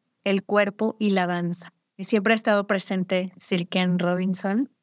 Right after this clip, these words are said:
Sir Ken Robinson es un pensador, fue un pensador inglés,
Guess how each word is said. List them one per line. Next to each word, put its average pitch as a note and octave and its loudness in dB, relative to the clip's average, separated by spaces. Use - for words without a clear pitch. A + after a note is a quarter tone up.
Sir F#3+ -2
Ken G3 4
Robinson F#3+ 2
es F3 0
un F3 -2
pensador, F#3 2
fue G#3+ 2
un G3 0
pensador F3 0
inglés, F#3+ 2